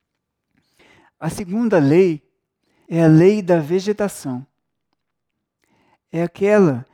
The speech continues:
que os primeiros elementais do planeta trouxeram antes da construção dos centros e retiros planetários, pois foram eles, esses primeiros elementais, que prepararam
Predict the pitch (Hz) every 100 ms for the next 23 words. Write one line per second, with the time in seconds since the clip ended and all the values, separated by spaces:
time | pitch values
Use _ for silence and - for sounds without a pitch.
0 | _ 175 185 - 180 170 165 202 226 196
1 | 196 185 180 165 175 180 185 196 208 160
2 | 143 170 - 208 233 - _ _ _ _
3 | _ - 214 208 - 170 175 190 202 -
4 | _ - 220 269 262 208 180 175 190 196
5 | 190 - - 175 196 214 - _ _ _
6 | 165 170 - - 190 214 202 185 180 -
7 | 190 185 - 180 175 - 151 131 123 160
8 | - _ _ _ _ _ _ 143 139 -
9 | 175 185 175 190 208 233 - - _ _
10 | _ _ _ 151 143 - - - 135 139
11 | 156 196 170 151 147 147 165 165 190 214
12 | - - _ _ _ _ _ _ - 190
13 | 240 - _ 190 233 - 180 156 175 190
14 | 190